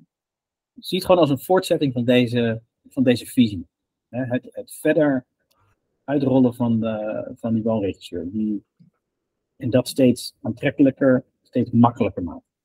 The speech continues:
Daar zullen we, eh, die weg hebben ingeslagen en dat zetten we voort.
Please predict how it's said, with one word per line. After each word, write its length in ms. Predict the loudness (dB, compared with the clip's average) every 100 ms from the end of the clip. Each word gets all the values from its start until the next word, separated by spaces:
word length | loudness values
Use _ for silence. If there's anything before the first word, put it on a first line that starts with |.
| _ _ _ -20 -20 _ _
Daar 280 | -4 2 4
zullen 340 | 6 6 4
we, 260 | 0 -2 -4 _ _ _
eh, 120 | -2
die 120 | 2
weg 140 | 4 4
hebben 200 | 2 0
ingeslagen 480 | -2 0 0 2 0
en 80 |
dat 160 | 0 0
zetten 240 | -4 -4
we 120 | -8 -6
voort. 340 | -4 -4 _